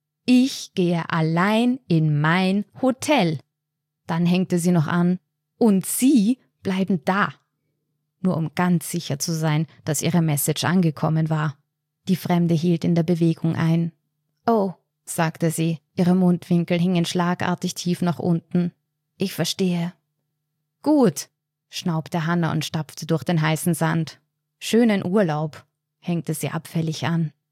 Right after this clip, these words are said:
Ohne einen Blick zurückzuwerfen, näherte sie sich der Menschenmenge. Als sich Hannah sicher sein konnte, dass sie zwischen all den Touristen nicht mehr erkennbar war,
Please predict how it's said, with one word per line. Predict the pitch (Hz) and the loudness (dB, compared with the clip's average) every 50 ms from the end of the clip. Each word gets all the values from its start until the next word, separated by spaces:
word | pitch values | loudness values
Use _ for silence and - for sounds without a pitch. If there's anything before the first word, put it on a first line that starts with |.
| _ _ _ _ _ _ _ _ _ _ _ _ _ | _ _ _ _ _ _ _ _ _ _ _ _ _
Ohne | - 240 240 233 220 202 | 2 4 4 4 4 2
einen | 175 165 175 175 180 | 2 2 2 2 2
Blick | - 185 185 180 | 0 0 -2 -2
zurückzuwerfen, | - - 175 160 185 202 - - - 202 185 175 175 180 185 180 - - 170 165 | -4 -4 -2 0 0 -2 -2 -2 -2 0 2 2 2 2 2 0 0 0 0 2
näherte | 165 180 196 196 - 180 | 2 2 2 0 0 -2
sie | 180 - 170 | -2 -2 -4
sich | 175 160 160 - - | -4 -4 -4 -4 0
der | - 175 | 2 2
Menschenmenge. | 165 160 156 160 160 - - 170 170 165 165 170 170 170 165 165 - _ _ _ _ _ _ _ _ | 2 4 2 2 0 0 0 2 2 2 2 2 0 0 -2 -4 -10 _ _ _ _ _ _ _ _
Als | - 170 160 - | -4 -4 -2 -2
sich | 170 170 - | -4 -4 0
Hannah | - 175 175 175 170 | 0 2 2 2 2
sicher | 156 - 208 202 - 196 185 | 0 -2 -4 -2 -2 -2 -2
sein | - 185 180 190 190 | 0 0 0 0 -2
konnte, | - - 190 190 190 196 180 | -2 -2 -2 0 0 0 0
dass | 170 165 - | 0 0 -2
sie | - 170 | -4 -6
zwischen | - - - 165 160 - - 180 | -6 -6 -4 -4 -4 -2 -4 -4
all | - - 180 202 | -2 -2 -2 0
den | 202 202 190 175 | 0 0 0 0
Touristen | - 175 170 175 185 196 - - - 185 | 0 0 0 0 -2 -4 -4 -2 -2 0
nicht | 180 180 - - | 0 -2 -2 -4
mehr | - 165 | -4 -4
erkennbar | - 165 - - 180 196 208 202 185 185 175 | -4 -4 -4 -2 0 0 2 2 2 2 2
war, | 165 175 170 175 180 | 2 2 2 0 -2